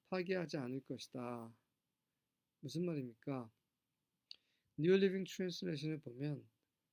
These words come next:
어, "For just as good grapes are found among a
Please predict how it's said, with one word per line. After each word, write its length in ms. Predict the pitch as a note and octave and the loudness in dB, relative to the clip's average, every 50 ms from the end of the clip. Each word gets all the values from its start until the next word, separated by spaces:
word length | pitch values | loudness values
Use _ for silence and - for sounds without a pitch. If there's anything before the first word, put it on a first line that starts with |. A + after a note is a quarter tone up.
| _ _ _ _ _ _ _ _ _ _ _ _ _ _ _ _ _ _ _ _ _ _ _ _ _ _ _ _ _ _ _ _ _ _ _ _ _ _ _ _ _ _ _ _ _ _ _ _ _ _ _ _ _ _ _ - | _ _ _ _ _ _ _ _ _ _ _ _ _ _ _ _ _ _ _ _ _ _ _ _ _ _ _ _ _ _ _ _ _ _ _ _ _ _ _ _ _ _ _ _ _ _ _ _ _ _ _ _ _ _ _ -8
어, 500 | C#3+ B2+ B2+ B2 A#2+ A#2+ B2 B2 B2 A#2+ - | -6 -4 -4 -4 -4 -6 -8 -10 -12 -12 -6
"For 180 | - C#3 B2+ | -4 -4 -2
just 360 | - - E3+ F#3+ G3 - - | 2 4 4 4 4 4 2
as 180 | F3 D3+ - - | 2 2 2 0
good 260 | - D#3 E3 F3+ - - | 0 2 2 0 0 -4
grapes 480 | - - A#2+ C3+ C#3+ D#3 D3+ - - C3 | -10 -6 -2 0 0 -2 -2 -4 -6 -6
are 120 | B2 - - | -6 -6 -6
found 360 | - C#3 C#3 C#3+ D3 D3+ D3 | -4 -2 -2 0 0 0 -2
among 360 | C#3 A#2+ B2+ C3 C3 C3 B2+ B2 | -2 -2 -2 -2 -2 -2 -4 -6
a 80 | B2+ | -8